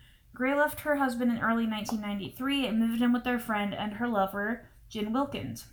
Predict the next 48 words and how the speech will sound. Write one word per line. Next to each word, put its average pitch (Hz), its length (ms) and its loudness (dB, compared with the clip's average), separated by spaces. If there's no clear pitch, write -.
and 226 100 6
his 233 160 4
young 240 200 4
son, 214 260 -2
Jason. 170 540 -8
In 226 120 2
June 233 180 4
nineteen 226 320 2
ninety-three, 220 400 0
she 262 160 -2
filed 226 320 2
for 233 80 0
divorce 233 380 0
from 233 220 2
Gray, 208 420 -2
though 214 120 -6
this 226 160 -6
was 226 120 -2
not 226 200 4
finalized 214 440 0
until 208 180 -2
after 214 300 -4
Dana 214 380 -4
had 208 160 -4
been 208 100 -6
in 208 140 -4
jail 208 180 -2
for 214 160 -4
quite 208 260 -6
some 208 200 -6
time. 196 340 -6
<clears throat> - 400 -16
In 247 420 4
September 269 420 2
of 247 80 4
nineteen 226 300 2
ninety-three, 220 460 -2
she 233 240 -2
and 214 120 -4
Gray 208 200 -2
filed 202 280 -2
for 208 120 -8
bankruptcy 233 600 -2
to 202 60 -6
stave 214 320 -6
off 202 240 0
foreclosing 220 580 -2
their, 202 360 -6